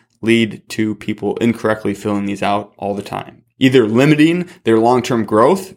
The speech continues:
because it leads them to be invested more, quote unquote, conservatively than they should be, or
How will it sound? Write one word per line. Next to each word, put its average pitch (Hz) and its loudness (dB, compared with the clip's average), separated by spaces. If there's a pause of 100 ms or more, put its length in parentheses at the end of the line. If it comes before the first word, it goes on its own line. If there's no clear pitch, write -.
(140)
because 101 -6
it - -8
leads 104 -2
them 104 -6
to 101 -8
be 104 -6
invested 101 -4
more, 107 -2
quote 113 -2
unquote, 104 -2
conservatively 107 0
than 107 -8
they 98 -6
should 95 -12
be, 110 -6 (640)
or 180 4